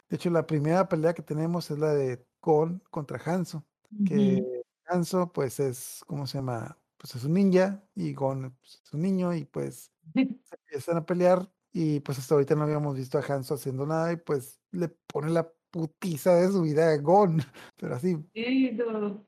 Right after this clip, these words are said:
Speaker 2: pero
Speaker 1: machín.
Speaker 2: Gon no se rinde.
Speaker 1: Exacto, de que es la cosa que Hanzo dice: "Pues, ya sé que eres un niño, pero yo tengo que ganar mi licencia de, tengo que ganar mi licencia de cazador". Así que le empieza a dar la golpiza de su vida y: "Ríndete, no,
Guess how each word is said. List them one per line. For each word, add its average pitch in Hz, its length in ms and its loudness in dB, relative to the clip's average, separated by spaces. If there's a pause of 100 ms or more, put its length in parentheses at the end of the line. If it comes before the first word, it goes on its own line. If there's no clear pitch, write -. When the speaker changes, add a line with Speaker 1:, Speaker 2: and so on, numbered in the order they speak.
Speaker 2:
pero 196 240 4
Speaker 1:
machín. - 20 2
Speaker 2:
Gon 185 240 4
no 185 120 4
se - 160 -12
rinde. 165 580 -6
Speaker 1:
Exacto, 180 680 0
de 160 100 -2
que 165 120 -2
es 160 60 0
la 175 140 2
cosa 180 280 -4
que 165 320 -6
Hanzo 185 580 0 (240)
dice: 156 240 -6
"Pues, 156 240 -8
ya 185 120 0
sé 202 120 -6
que 220 100 0
eres 214 160 2
un 196 220 2
niño, 196 500 0 (200)
pero 160 140 -2
yo 156 140 -2
tengo 185 200 0
que 180 120 -8
ganar 175 260 0
mi 185 100 0
licencia 170 460 0
de, 139 540 -2
tengo 165 200 0 (160)
que 180 100 -6
ganar 170 240 -2
mi 180 100 -2
licencia 156 360 -6
de 170 80 -6
cazador". 147 520 0 (280)
Así - 220 -8
que 160 480 -2 (120)
le 180 80 0
empieza 160 320 0
a 185 40 4
dar 185 320 2 (280)
la 185 120 2
golpiza 160 420 0
de 180 60 -2
su 180 140 -2
vida 208 220 2
y: 175 140 0
"Ríndete, 190 640 -2
no, 208 540 -4